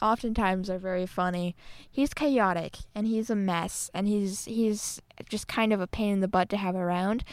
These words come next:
but at the same time, he just kinda makes everything better. <laughs> He uplifts every situation somehow. And he's just, like, he's, he's a bit of a mess. Let's, let's do that. He's, he's, he's quite a mess.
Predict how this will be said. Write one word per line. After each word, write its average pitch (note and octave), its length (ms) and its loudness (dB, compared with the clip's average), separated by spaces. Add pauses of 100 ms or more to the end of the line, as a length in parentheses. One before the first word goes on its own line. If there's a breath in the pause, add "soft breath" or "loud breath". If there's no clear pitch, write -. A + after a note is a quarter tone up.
(260 loud breath)
but G3 100 -4
at F#3+ 60 -2
the - 60 -8
same G3+ 300 2
time, F#3 460 -2 (1040 soft breath)
he B3+ 200 2
just G#3 200 -2
kinda G3+ 240 2
makes F3+ 280 0
everything F3 680 -2 (340)
better. F3 480 -4
<laughs> - 60 -16 (240 loud breath)
He - 220 0
uplifts - 840 0
every F3+ 280 -2
situation E3+ 680 -4
somehow. E3 460 -6 (640 soft breath)
And G3 100 0
he's F#3+ 200 0
just, - 400 -6
like, E3+ 340 -4 (1900 soft breath)
he's, F4+ 560 0
he's D#4 340 0
a C#4+ 80 6
bit A3 340 4
of G3 160 4
a F#3 80 2
mess. F3 580 -4
Let's, G#3+ 220 -2
let's G#3+ 180 -8
do G3 200 -2
that. E3 320 -2
He's, G#3+ 200 -4
he's, A3+ 240 -4
he's A#3+ 260 -2
quite A3+ 340 0
a G3+ 40 0
mess. F#3 640 -4